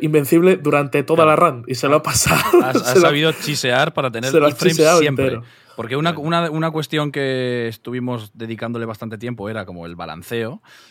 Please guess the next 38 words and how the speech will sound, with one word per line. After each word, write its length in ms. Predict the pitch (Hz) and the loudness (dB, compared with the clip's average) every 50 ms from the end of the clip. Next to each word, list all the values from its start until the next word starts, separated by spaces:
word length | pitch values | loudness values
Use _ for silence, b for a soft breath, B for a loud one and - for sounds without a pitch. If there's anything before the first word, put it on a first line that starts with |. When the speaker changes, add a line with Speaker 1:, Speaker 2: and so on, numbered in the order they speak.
| b b | b b
Speaker 2:
y 280 | - 113 110 107 104 101 | -12 -10 -8 -8 -8 -8
queríamos 480 | - 110 104 107 113 113 120 123 - | -8 -6 -4 -4 -4 -2 -4 -6 -8
que 320 | - 123 120 120 117 117 113 - | -8 -8 -6 -4 -4 -6 -8 -8
fuese 380 | - 120 117 113 117 113 110 | -8 -8 -8 -6 -6 -8 -8
picón, 480 | 104 - 110 95 - 123 120 127 139 131 | -10 -12 -14 -8 -6 -4 -4 -4 -6 -8
por 160 | 123 104 101 | -10 -12 -10
naturaleza 500 | 104 101 92 95 98 92 101 110 - 120 | -10 -10 -10 -10 -10 -10 -10 -8 -10 -10
tenía 280 | 107 113 113 113 110 101 | -10 -8 -8 -8 -8 -8
que 500 | 120 113 110 107 104 107 104 101 101 98 95 | -8 -8 -6 -6 -6 -8 -8 -8 -8 -10 -10
ser 180 | - 113 101 | -10 -10 -10
algo 260 | 71 95 104 98 98 98 | -8 -10 -10 -10 -10 -10
complicado 720 | 98 101 92 87 95 - 101 98 98 98 95 95 95 95 | -12 -12 -12 -12 -12 -10 -8 -8 -6 -6 -6 -8 -8 -10
el 80 | 92 | -12
juego, 400 | 92 - 117 117 131 151 156 - _ _ | -12 -10 -8 -8 -8 -8 -10 -12 _ _
pero 540 | - 123 123 120 113 113 107 104 101 98 101 | -6 -4 -4 -4 -4 -4 -6 -6 -8 -8 -10
lo 160 | 101 101 95 | -10 -12 -12
queríamos, 440 | - 104 107 117 131 135 135 - - | -12 -12 -10 -10 -10 -10 -12 -14 -14
al 80 | - 113 | -16 -14
principio 300 | 98 104 101 110 123 139 | -14 -14 -16 -14 -14 -12
estaba 180 | 131 - 123 120 | -10 -8 -6 -6
más 180 | 113 113 107 | -6 -8 -8
difícil 460 | 107 110 - - 131 - 107 95 90 | -10 -14 -14 -14 -16 -14 -12 -12 -12
y 40 | 90 | -12
lo 120 | 87 85 - | -12 -14 -14
fuimos 300 | - - 107 113 117 - | -12 -12 -10 -10 -10 -8
rebajando 500 | 110 110 104 104 - 123 117 113 104 92 | -10 -10 -10 -8 -8 -8 -8 -8 -10 -12
para 140 | - 85 82 | -14 -16 -18
que 60 | 76 | -18
fuese 440 | _ - 92 - - 107 107 107 104 | _ -18 -16 -14 -10 -10 -8 -8 -8
accesible 540 | 107 101 _ - 101 - - 110 104 104 101 | -10 -10 _ -16 -18 -16 -14 -14 -12 -12 -12
y 60 | 98 | -12
todo 100 | - 104 | -12 -12
el 60 | 101 | -12
mundo 120 | 104 104 | -12 -12
se 80 | 95 - | -12 -12
lo 80 | 101 92 | -14 -12
pueda 220 | - 101 98 98 | -12 -12 -12 -10
pasar, 320 | 110 107 104 143 147 170 | -10 -8 -6 -6 -6 -8